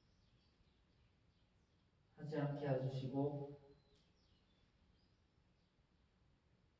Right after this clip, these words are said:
정말 하나님을 사랑하는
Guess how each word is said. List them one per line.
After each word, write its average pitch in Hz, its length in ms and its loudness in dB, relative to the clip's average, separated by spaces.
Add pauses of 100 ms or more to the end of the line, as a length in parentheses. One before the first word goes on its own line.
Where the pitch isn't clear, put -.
(120)
정말 143 360 2
하나님을 143 1300 2
사랑하는 160 880 6